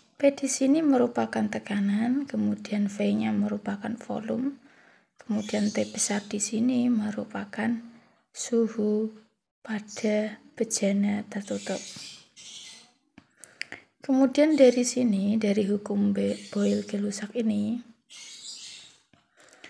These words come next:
para ahli kimia, mereka menyatakan bahwa ternyata tetapan konstan ini setara dengan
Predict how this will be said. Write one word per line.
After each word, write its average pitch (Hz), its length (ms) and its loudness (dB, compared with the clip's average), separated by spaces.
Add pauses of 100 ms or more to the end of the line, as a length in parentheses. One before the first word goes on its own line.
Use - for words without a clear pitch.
(400)
para 220 400 2
ahli 220 160 4
kimia, 214 880 2 (1120)
mereka 208 640 0
menyatakan 214 1120 -2
bahwa 202 400 -2 (560)
ternyata 240 640 -2
tetapan 202 640 -4
konstan 202 560 -2
ini 233 560 0 (800)
setara 202 800 -2
dengan 202 400 0